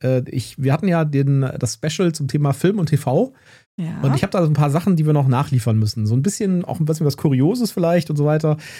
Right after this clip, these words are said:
Speaker 1: Äh, ja, ein, das erste ist, äh, ist, äh, in Pluribus. Wer Pluribus noch nicht gesehen hat, wir werden nicht spoilern, ja. Äh, aber das solltet ihr euch wirklich angucken. Gibt es auf Apple T V.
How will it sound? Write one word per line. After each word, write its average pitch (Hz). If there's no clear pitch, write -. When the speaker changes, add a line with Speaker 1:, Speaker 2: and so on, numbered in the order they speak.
Speaker 1:
Äh, 131
ja, 139
ein, 190
das 147
erste 190
ist, 202
äh, -
ist, -
äh, 139
in 139
Pluribus. 160
Wer 143
Pluribus 180
noch 165
nicht 185
gesehen 139
hat, 151
wir 120
werden 160
nicht 196
spoilern, 196
ja. 151
Äh, 135
aber 147
das 139
solltet 165
ihr 143
euch 135
wirklich 165
angucken. 143
Gibt 113
es 131
auf 127
Apple 139
T 110
V. 110